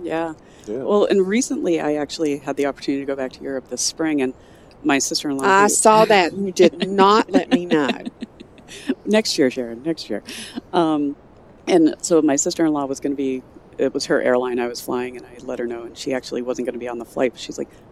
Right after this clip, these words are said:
Speaker 1: "Are you okay if I tell my friends that you're gonna be on that plane?"
Speaker 2: <laughs>
Speaker 1: She's like, "'Cause we get really,
Speaker 3: Sure.
Speaker 1: like, excited, and it calms us all down to know
Speaker 2: Huh.
Speaker 1: that there's somebody who can help in these situations."
Speaker 2: Yeah.
Speaker 1: And I was like, "Absolutely."
Speaker 3: Well,
Speaker 1: And
Speaker 3: you know,
Speaker 1: so
Speaker 3: in
Speaker 1: they,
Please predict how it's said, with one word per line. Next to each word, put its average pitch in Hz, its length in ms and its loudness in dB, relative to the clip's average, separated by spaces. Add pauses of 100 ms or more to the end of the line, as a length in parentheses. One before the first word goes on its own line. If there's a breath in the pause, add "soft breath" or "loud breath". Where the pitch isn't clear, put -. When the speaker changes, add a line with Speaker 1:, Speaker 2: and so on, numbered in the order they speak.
(100)
Speaker 1:
"Are 180 60 -2
you 208 300 0
okay 190 280 -4
if 196 160 -2
I 165 100 -2
tell 165 200 -4
my 160 160 -2
friends 139 420 -2
that 202 140 -2
you're 220 120 0
gonna 233 160 -4
be 240 120 -8
on 240 140 -6
that 247 180 -6
plane?" 247 400 -4
Speaker 2:
<laughs> 147 320 4
Speaker 1:
She's 190 140 0
like, 170 120 6
"'Cause 160 180 -2
we 190 200 -2
get 208 240 4
really, 156 680 0
Speaker 3:
Sure. 135 420 -8
Speaker 1:
like, 143 240 -2
excited, 143 540 4
and 135 320 -2
it 135 140 -2 (220)
calms 147 340 0
us 143 160 -2
all 131 160 -2
down 127 300 -2
to 131 100 -6
know 123 400 -6
Speaker 2:
Huh. 117 140 0 (300 loud breath)
Speaker 1:
that 139 140 0
there's 131 160 0
somebody 65 320 -8
who 139 180 -14
can - 120 -10
help - 180 -12
in - 80 -14
these - 160 -10
situations." - 420 -4
Speaker 2:
Yeah. 123 160 0
Speaker 1:
And 107 80 -4
I 127 60 -6
was 127 120 -10
like, - 180 -16
"Absolutely." - 600 -6
Speaker 3:
Well, 196 100 2
Speaker 1:
And - 80 -2
Speaker 3:
you 196 140 -8
know, 247 320 -4
Speaker 1:
so - 100 4
Speaker 3:
in 147 40 6
Speaker 1:
they, 156 120 8